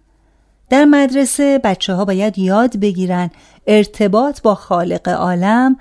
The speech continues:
از طریق دعا چطور می‌تونه آدما رو در ترقیات روحانی کمک کنه. بازی‌ها باید روح انسان دوستی و عالم دوستی رو تقویت کنه.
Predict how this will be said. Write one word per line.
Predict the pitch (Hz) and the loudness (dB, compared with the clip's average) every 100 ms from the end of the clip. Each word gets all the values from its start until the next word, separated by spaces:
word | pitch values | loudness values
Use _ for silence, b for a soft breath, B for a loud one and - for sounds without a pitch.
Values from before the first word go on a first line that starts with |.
| b b b | b b b
از | 185 - | -2 -2
طریق | 185 185 185 190 | -4 -2 -2 -2
دعا | 170 190 175 226 | -2 -2 0 -2
چطور | - 220 - 262 240 | -2 -4 -2 0 2
می‌تونه | 190 175 - 180 175 - b b b | 0 -2 -4 -4 -6 -12 b b b
آدما | b 196 185 180 208 | b 0 0 0 -2
رو | 254 | -2
در | 208 175 | -2 -4
ترقیات | - 185 180 - 180 170 | -4 -2 -2 -2 -4 -2
روحانی | 180 180 165 185 233 | -2 -2 0 0 0
کمک | - 196 180 165 | 0 0 0 -2
کنه. | - - 262 _ _ _ _ _ _ _ _ | -8 -10 -12 _ _ _ _ _ _ _ _
بازی‌ها | 226 262 269 - 277 254 285 320 | 0 4 4 2 0 0 -2 -2
باید | 320 247 247 277 233 | 0 0 2 2 0
روح | 214 285 311 | 0 0 0
انسان | 330 233 190 - 185 | 0 0 0 -2 -2
دوستی | 175 185 - - 247 269 | -2 -4 -6 -6 -4 0
و | |
عالم | 285 277 190 180 180 180 | 0 0 -2 -2 -2 -4
دوستی | 170 185 - - | -4 -4 -4 -4
رو | 233 | -4
تقویت | 165 151 151 147 156 | -4 -8 -10 -12 -12
کنه. | - 131 | -12 -12